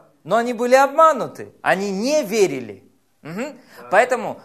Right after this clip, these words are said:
что нужно сделать для того, чтобы двинуться дальше, нужно признать, где ты находишься. То есть людям нужно было признать: "Простите, я не знаю, как верить. Да, я двадцать лет в церкви, но я до сих пор не знаю, как верить".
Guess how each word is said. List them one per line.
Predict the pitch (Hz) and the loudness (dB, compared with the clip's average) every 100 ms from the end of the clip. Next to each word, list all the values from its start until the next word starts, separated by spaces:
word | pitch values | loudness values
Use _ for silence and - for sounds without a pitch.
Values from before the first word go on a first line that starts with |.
| - | -12
что | - 254 | 0 0
нужно | 294 247 262 | 0 -2 -4
сделать | 214 254 170 123 | -2 0 2 2
для | 160 | 2
того, | 175 220 | 2 0
чтобы | 240 214 185 | 0 -2 -2
двинуться | 165 156 240 214 - | -4 -2 -4 -4 -4
дальше, | 175 254 269 202 | 0 0 0 -6
нужно | 196 180 190 | -6 -6 -6
признать, | 190 170 226 220 | -6 -6 -6 -4
где | 165 | -6
ты | 175 | -4
находишься. | 175 202 208 139 107 - - _ - - | -4 -2 -2 -4 -6 -16 -18 _ -20 -6
То | 170 | 0
есть | 165 - | 0 0
людям | 285 294 247 | -2 0 2
нужно | 254 226 247 | 0 0 0
было | 240 254 | 2 2
признать: | 254 247 262 151 - _ _ | 0 -2 -2 -2 -6 _ _
"Простите, | - 190 - - 226 123 | 0 0 0 -6 -8 -6
я | 123 175 | -2 -2
не | 185 | -2
знаю, | 156 208 208 | -4 -2 -2
как | 208 208 208 | -2 -6 -4
верить. | 240 139 101 | -6 -6 0
Да, | 180 226 | 2 4
я | 185 | 2
двадцать | 175 214 - | 2 2 2
лет | 208 202 | -2 -2
в | |
церкви, | 226 247 233 170 | -2 -4 -4 -6
но | 190 | -2
я | 190 | 0
до | 175 180 | 0 -2
сих | 190 - | -6 -2
пор | 233 | -2
не | 208 | -2
знаю, | 151 147 160 165 | -6 -2 -2 0
как | 180 180 | -2 0
верить". | 202 123 104 | -4 -4 -10